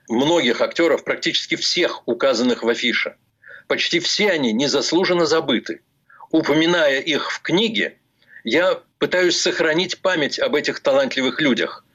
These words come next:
бесконечно преданных своей профессии, своей национальной культуре, своему языку. Тот Фрейлахс был типично еврейским весельем, смехом сквозь слезы или слезами сквозь смех.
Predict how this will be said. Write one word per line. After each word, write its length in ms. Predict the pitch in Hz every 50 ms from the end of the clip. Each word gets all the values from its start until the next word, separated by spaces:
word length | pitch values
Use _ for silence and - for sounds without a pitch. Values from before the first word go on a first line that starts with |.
| _ - - -
бесконечно 640 | 127 127 - - 147 156 180 180 180 - 160 151
преданных 460 | - - 139 156 151 143 147 143 131
своей 240 | - - 143 139 139
профессии, 760 | 127 143 131 120 - 180 180 175 - - - 110 90 80 - _ _ - - _
своей 320 | - - - 139 151 151 143
национальной 600 | 143 147 143 - 160 151 160 160 147 139 139 131
культуре, 500 | 127 - 139 127 - - 175 175 - 120
своему 400 | - - 139 123 120 127 139 147
языку. 500 | 139 117 - 160 - - 127 110 - - _ _ _ _ _ _ _ - - - - _
Тот 200 | - 175 202 202
Фрейлахс 600 | - - 180 196 220 214 185 135 107 - - - 117
был 340 | - 165 190 185 170 - - _ _ _ _
типично 480 | - - 151 147 - 208 - - 175 170
еврейским 680 | 170 156 160 143 - 170 170 165 - - - 139 131
весельем, 600 | 113 127 131 - - 120 101 87 87 80 78 - _ _ _ _ _ _ -
смехом 500 | - - - 139 - - - - 135 113
сквозь 320 | - - - - 139 135 -
слезы 580 | - - 123 123 127 113 92 78 80 71 - _ _ _ _ _ _ _
или 160 | 131 123 127
слезами 640 | 117 - - 123 127 131 107 120 139 147 151 147 135 110
сквозь 320 | - - - 117 101 -
смех. 500 | - - - 104 92 80 - - - -